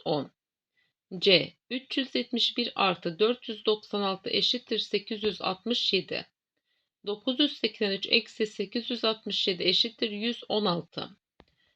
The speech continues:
Yüz altmış üç artı beş yüz yirmi bir eşittir altı yüz seksen dört. Sekiz yüz otuz altı eksi altı yüz seksen dört eşittir yüz elli iki.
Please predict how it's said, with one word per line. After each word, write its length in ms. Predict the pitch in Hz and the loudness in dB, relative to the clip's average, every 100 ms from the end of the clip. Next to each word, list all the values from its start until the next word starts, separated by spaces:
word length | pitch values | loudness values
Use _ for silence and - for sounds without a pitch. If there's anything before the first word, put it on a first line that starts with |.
| _ _ - | _ _ -8
Yüz 260 | 208 202 | -6 2
altmış 440 | 208 208 - 208 285 | 4 2 0 -4 -4
üç 180 | 285 - | -4 0
artı 420 | 208 208 - 196 | 2 2 0 0
beş 280 | 220 240 - | 2 2 0
yüz 200 | 240 220 | -4 -2
yirmi 320 | 214 202 185 | -2 0 0
bir 180 | 185 - | 0 0
eşittir 680 | 190 185 247 - - 220 - | 0 0 -2 -4 -4 -4 -2
altı 300 | 196 185 240 | -2 -4 -4
yüz 160 | 233 - | -4 -2
seksen 580 | 202 185 - 220 226 | -2 -2 -2 0 0
dört. 280 | 175 143 - _ _ _ _ _ _ _ | 0 0 -2 _ _ _ _ _ _ _
Sekiz 360 | 214 208 285 294 | -4 -2 0 0
yüz 80 | 262 | 0
otuz 320 | 240 233 214 | 0 -2 2
altı 280 | 202 196 - | 0 2 0
eksi 480 | - - - - | -2 -4 -8 -4
altı 360 | - 185 185 - | 0 0 0 -2
yüz 140 | 254 | -4
seksen 520 | - 233 214 - 208 190 | -2 -4 -4 -2 -2 -2
dört 180 | 185 - | -4 -2
eşittir 460 | 208 - 247 - 214 | -2 0 -4 -6 -6
yüz 260 | 208 226 - | -2 -4 -2
elli 300 | - 190 190 | 0 0 0
iki. 500 | 233 - - - - | -4 -6 -6 -6 -6